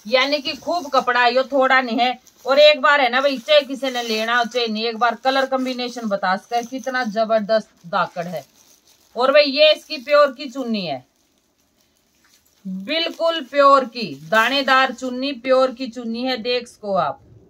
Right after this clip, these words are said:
फुल लंबाई, फुल चौड़ाई और बिल्कुल नए चार्ट आए हैं। देखना, उससे भी better।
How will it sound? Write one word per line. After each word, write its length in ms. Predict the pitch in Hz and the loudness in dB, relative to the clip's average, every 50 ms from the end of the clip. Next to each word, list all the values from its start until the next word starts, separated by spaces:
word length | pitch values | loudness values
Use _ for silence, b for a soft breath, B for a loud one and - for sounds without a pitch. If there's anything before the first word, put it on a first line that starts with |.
| _ _ _ _ _ _ _ _ _ _ _ _ - | _ _ _ _ _ _ _ _ _ _ _ _ -4
फुल 160 | 269 294 311 | -4 -2 0
लंबाई, 500 | 311 302 294 285 277 269 285 285 285 294 | 0 0 0 0 2 2 4 4 4 0
फुल 320 | 262 - 262 285 285 277 226 | -2 -6 -8 -6 -6 -6 -4
चौड़ाई 520 | 240 262 247 240 233 226 220 202 170 143 - - _ _ _ _ _ _ _ _ _ - | -2 -2 0 2 2 2 0 -2 -4 -10 -14 -18 _ _ _ _ _ _ _ _ _ -6
और 320 | - 240 269 294 320 - - - _ - 214 | 0 4 6 6 6 4 2 -6 _ -12 -10
बिल्कुल 460 | 208 208 277 311 294 - 349 349 320 | -6 -6 -6 -6 -6 -6 -6 -4 -2
नए 280 | 277 262 269 277 294 302 | -2 0 2 4 4 2
चार्ट 420 | 285 - 294 262 269 269 269 262 269 | 2 2 2 2 2 2 0 0 2
आए 180 | 247 233 233 254 | 2 2 2 2
हैं। 260 | 262 254 269 277 247 | 0 -2 -2 -2 0
देखना, 540 | 233 262 277 285 277 285 262 247 220 190 180 _ _ _ - | 2 4 4 2 2 -2 -4 -2 -4 -4 -8 _ _ _ -14
उससे 320 | - 302 330 - 381 370 349 | -14 -14 -12 -6 -6 -6 -6
भी 120 | 294 339 | -6 -4
better। 500 | - 294 285 277 - - 254 214 156 127 | 0 0 0 0 0 -2 -4 -6 -6 -6